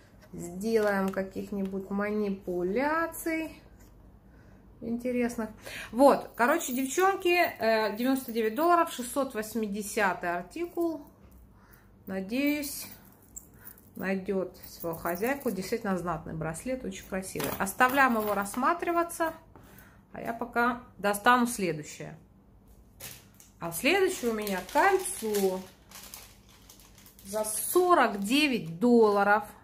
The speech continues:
восемьсот пятьдесят шестой артикул, на восемнадцатый размер, круглое.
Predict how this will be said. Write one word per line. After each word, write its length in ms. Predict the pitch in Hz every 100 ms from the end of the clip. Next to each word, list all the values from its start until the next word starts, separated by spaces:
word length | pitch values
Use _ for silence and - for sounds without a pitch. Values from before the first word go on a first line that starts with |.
| -
восемьсот 760 | 196 220 254 240 - 330 339
пятьдесят 520 | - 196 196 - 202 196
шестой 560 | - 196 - 277 277
артикул, 920 | - 175 165 - - 196 180 - 208
на 260 | 202 226 269
восемнадцатый 1000 | 208 185 - 180 185 175 160 - - 165
размер, 600 | 156 156 196 247 339 381 381 - - - - - - - _ - - - - - -
круглое. 680 | - 247 320 311 311 320